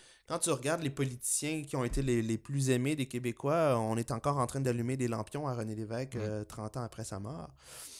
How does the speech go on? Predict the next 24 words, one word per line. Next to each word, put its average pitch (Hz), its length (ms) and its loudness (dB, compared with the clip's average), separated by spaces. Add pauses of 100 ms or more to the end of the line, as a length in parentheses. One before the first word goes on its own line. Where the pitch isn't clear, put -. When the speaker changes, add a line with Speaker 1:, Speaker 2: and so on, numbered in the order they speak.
(220)
Speaker 1:
Non 117 220 -2
pas 156 180 0
parce 123 220 -4
que, 127 100 -4
euh, 117 380 -2
oui, 147 240 0
bien 127 160 2
sûr, 139 220 -2
René 117 180 -6
Lévesque 139 300 -4
est 107 120 -6
un 107 80 -4
personnage 120 500 -6
à 117 120 -6
part 131 240 0
dans 113 100 -4
sa 113 140 -6
catégorie, 113 760 -8
mais 98 380 -2 (1080)
les 95 120 0
gens 131 160 6
l'appelaient 117 300 2 (260)
Petit - 180 6
Poil. 120 640 -4